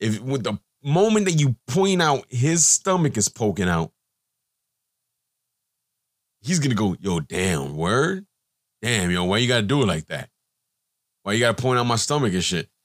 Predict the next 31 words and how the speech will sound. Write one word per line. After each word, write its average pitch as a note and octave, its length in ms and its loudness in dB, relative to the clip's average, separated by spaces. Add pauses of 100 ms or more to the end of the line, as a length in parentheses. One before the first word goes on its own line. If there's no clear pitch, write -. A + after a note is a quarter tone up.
(140)
Like, A2 140 -2
fam, B2 480 -2 (160)
you're B2+ 160 -2
sticking D3 540 0
it G#2 180 2
out. G#2 260 0 (440)
You're, C#3 180 0
you're B2+ 220 -2
drinking C#3+ 640 0
beer C3 400 0
and F#2+ 200 0
you A#2 100 0
have B2+ 160 2
a G#2 80 2
beer C3 420 0
belly. D#2 420 -4 (720)
This C#3+ 240 0
is B2+ 220 2
nuts G#2+ 680 2 (260)
that A2 120 -2
you're A#2+ 320 0
insecure D3 480 0
about G2+ 360 2
it, - 160 -4 (140)
and G#2+ 220 0
yet A#2+ 280 0
you A#2 180 -4
do B2+ 240 -2
nothing F3 340 2
about F#3 300 4
it. A#2 120 -2